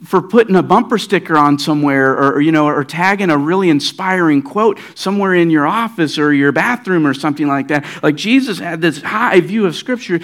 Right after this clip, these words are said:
You have to understand, Jesus loves the Bible. Like, it, and it matters. What it says matters.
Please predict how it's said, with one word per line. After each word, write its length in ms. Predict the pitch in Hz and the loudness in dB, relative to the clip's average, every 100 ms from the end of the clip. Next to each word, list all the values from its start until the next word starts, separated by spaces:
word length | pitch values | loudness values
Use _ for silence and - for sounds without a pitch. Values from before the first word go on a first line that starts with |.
| - | -4
You 100 | 196 | 0
have 180 | 285 254 | 2 2
to 100 | - | 0
understand, 560 | 220 185 - 254 226 135 | -2 -2 -4 -4 -4 -4
Jesus 580 | - 294 262 180 143 - - | -2 0 2 0 -4 -8 -10
loves 800 | 143 165 247 285 233 143 127 - - - | -4 0 0 2 2 2 -2 -12 -18 -4
the 140 | 151 | -4
Bible. 720 | 147 208 254 220 131 95 76 - _ _ _ _ _ _ _ _ _ _ _ _ _ _ _ _ _ _ _ | -2 -2 2 2 2 -6 -10 -20 _ _ _ _ _ _ _ _ _ _ _ _ _ _ _ _ _ _ _
Like, 240 | - - - _ _ _ | -16 -16 -18 _ _ _
it, 180 | - - | -12 -8
and 160 | 165 156 | -4 -4
it 120 | 147 | -4
matters. 1120 | 202 233 285 294 170 87 85 - - - - - - | -6 -4 -2 -2 -6 -8 -14 -16 -14 -14 -18 -20 -14
What 160 | 143 | -10
it 120 | 151 | -10
says 320 | 147 165 135 127 | -8 -6 -6 -6
matters. 800 | 139 190 190 113 - - - | -8 -6 -6 -8 -14 -16 -16